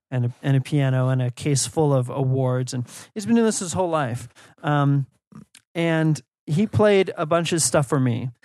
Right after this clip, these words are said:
Um, songs in, uh, the Caucasus have, have all sorts of functions. They're wedding songs, funeral songs, love songs, nursery songs,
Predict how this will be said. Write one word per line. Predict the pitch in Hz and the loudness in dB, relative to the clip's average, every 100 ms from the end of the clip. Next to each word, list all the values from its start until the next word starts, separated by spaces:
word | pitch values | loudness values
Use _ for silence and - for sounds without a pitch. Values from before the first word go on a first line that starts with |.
| - _ _ | -20 _ _
Um, | 147 123 120 - _ _ _ _ _ _ _ _ _ - | -2 -2 -2 -6 _ _ _ _ _ _ _ _ _ -6
songs | - 202 208 220 233 214 | 0 4 6 6 4 2
in, | - 180 170 165 160 | -2 -2 -2 0 -2
uh, | 156 - 151 | -4 -8 -8
the | |
Caucasus | 151 170 151 - 170 147 - _ _ | -2 -2 -4 -6 -6 -6 -10 _ _
have, | 139 151 135 - - | -8 -6 -6 -10 -6
have | 143 151 | -2 0
all | 170 | 0
sorts | - 175 | 0 -4
of | 156 | -4
functions. | - 170 170 - 143 | -2 -2 0 0 0
They're | 131 123 | 0 -2
wedding | 147 180 180 | -2 0 -2
songs, | - 165 160 151 - | -2 -2 0 -4 -6
funeral | 180 170 160 | -8 -6 -6
songs, | - 156 151 139 | -4 -4 -4 -2
love | 143 165 | -2 -2
songs, | - 151 151 147 - - - - | -2 -2 -2 -4 -6 -8 -10 -10
nursery | 113 120 156 151 156 | -10 -6 -6 -4 -6
songs, | - 139 135 147 139 | -4 -4 -4 -6 -12